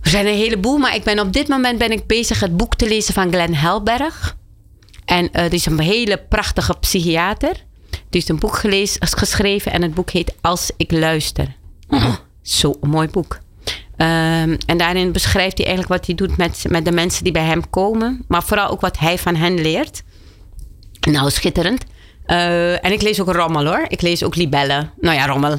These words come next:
Speaker 1: is niet leuk voor de mensen van libellen dat ik dat rommel noem. Maar je begrijpt wat
Speaker 2: Lichte,
Speaker 1: ik bedoel.
Speaker 2: lichte,
Speaker 1: Lichte.
Speaker 2: lichte.
Speaker 1: Sorry, libellen.
Speaker 2: Ja.
Speaker 1: Ik bedoel licht. Licht. Maar ze hebben toch wel drie keer, eh, hun naam. Het is ook wel
Speaker 2: Daarom.
Speaker 1: reclame,
Speaker 2: Ja,
Speaker 1: dus
Speaker 2: daarom. Dus dat zijn,
Speaker 1: Ja.
Speaker 2: zijn ze heel blij mee.
Speaker 1: <laughs>
Speaker 2: Ja.
Speaker 1: Ja.
Speaker 2: Maar daar ben je dus heel bewust mee bezig om te zorgen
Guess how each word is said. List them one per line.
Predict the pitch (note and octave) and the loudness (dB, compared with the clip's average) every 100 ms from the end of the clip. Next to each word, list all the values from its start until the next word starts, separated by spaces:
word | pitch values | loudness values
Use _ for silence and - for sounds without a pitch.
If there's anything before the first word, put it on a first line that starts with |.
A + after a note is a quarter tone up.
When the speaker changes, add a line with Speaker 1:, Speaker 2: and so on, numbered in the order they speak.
| - | -2
Speaker 1:
is | C#3+ | -2
niet | - D3 | 2 2
leuk | D3 C3+ | 2 0
voor | - | 0
de | C#3 | 2
mensen | C3+ B2 | 2 0
van | C#3+ | 0
libellen | C3+ B2 B2+ C3 | 0 2 2 2
dat | C3+ | 0
ik | |
dat | C#3+ C3 | 0 2
rommel | C3+ C#3 | 2 2
noem. | D3 | 2
Maar | E3 | 2
je | F3 | 2
begrijpt | - G3 F#3+ | 2 0 2
wat | G3 | 2
Speaker 2:
Lichte, | E3+ | 2
Speaker 1:
ik | E3+ | 2
bedoel. | E3 | 2
Speaker 2:
lichte, | G3 G3+ - | 4 2 2
Speaker 1:
Lichte. | F2 E2+ - G3 D#3+ - | 2 2 0 0 -2 0
Speaker 2:
lichte. | G2 F#2+ | 0 2
Speaker 1:
Sorry, | C4 C4+ | 2 2
libellen. | B3 G3 G3+ G3+ | 0 0 2 2
Speaker 2:
Ja. | B2+ E2+ | 0 -2
Speaker 1:
Ik | - F#3 | -4 -2
bedoel | F#3 G3+ | 0 0
licht. | F#3+ F#3 C#3 - - - | 2 0 0 -2 -4 -4
Licht. | D3 D#3 E3 C#3 - - - - _ _ - - | 0 2 2 0 -4 -4 -10 -14 _ _ -16 -4
Maar | C#3 | -2
ze | C3+ | -2
hebben | C3 D#3 | -2 -2
toch | G3+ | 0
wel | G#3+ | 0
drie | G#3+ A#3+ | -2 0
keer, | C4+ B3+ | 0 0
eh, | C4 C4 | 0 2
hun | C4 | 2
naam. | C4 F#3 - - | 2 0 -4 -8
Het | - | -8
is | - - | -4 -4
ook | - | 0
wel | B2 | 2
Speaker 2:
Daarom. | C#3+ E3+ | 2 2
Speaker 1:
reclame, | G2+ G3 C#3 | 2 0 0
Speaker 2:
Ja, | D3+ | 0
Speaker 1:
dus | D3+ | 2
Speaker 2:
daarom. | E3 C3+ | 2 4
Dus | F2+ F#2 | 4 2
dat | A#2+ A#2 | 0 2
zijn, | C#3+ | 2
Speaker 1:
Ja. | B2 | 2
Speaker 2:
zijn | C3 | 2
ze | A#2 | 2
heel | A#2 A#2+ | 2 2
blij | A2+ A2+ G#2+ | 2 2 2
mee. | D#2 D4 | 2 2
Speaker 1:
<laughs> | D4+ D#4 D4+ - - - | 2 -2 -2 -4 -4 0
Speaker 2:
Ja. | A2+ G2+ E2+ | 2 2 0
Speaker 1:
Ja. | G#3+ | 0
Speaker 2:
Maar | - | 2
daar | D#3+ | 2
ben | E3 | 0
je | |
dus | C3+ A2+ | 0 2
heel | C#3+ F3 | 2 2
bewust | G#2+ G2 A#2+ - | 2 2 2 0
mee | G#2 | 2
bezig | G2 E2 F#2 | 2 2 0
om | F2+ | 0
te | F#2 | 0
zorgen | A2 A#2+ C3 C3 | 2 2 2 0